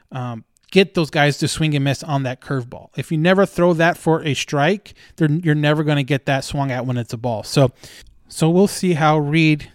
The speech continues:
reacts to being sent down to triple A. Um, Andrew Wantz came in the game right after him.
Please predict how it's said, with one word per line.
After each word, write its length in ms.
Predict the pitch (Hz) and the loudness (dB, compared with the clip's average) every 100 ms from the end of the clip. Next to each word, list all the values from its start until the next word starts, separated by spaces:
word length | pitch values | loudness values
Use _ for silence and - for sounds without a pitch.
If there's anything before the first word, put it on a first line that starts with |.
| _ _ _ - | _ _ _ -6
reacts 540 | 147 143 135 139 - | -2 2 2 0 -8
to 320 | - 147 135 131 | -4 -2 -2 -2
being 240 | 135 131 | -2 -2
sent 300 | - 139 135 | -2 -4 -2
down 240 | 135 135 | 0 0
to 80 | 127 | 0
triple 500 | - - 147 131 120 | -4 -4 -4 -4 -2
A. 220 | 139 143 139 - - - - | 0 2 0 -8 -20 -20 -16
Um, 220 | - 139 170 | -6 -4 2
Andrew 320 | 165 160 156 | 2 2 4
Wantz 260 | 175 180 | 4 2
came 200 | - 175 | 2 0
in 80 | 165 | 0
the 40 | 160 | 2
game 240 | 165 156 | 0 2
right 160 | 147 147 | 0 0
after 380 | 156 156 - 165 | 0 0 0 -2
him. 260 | 156 156 | 0 0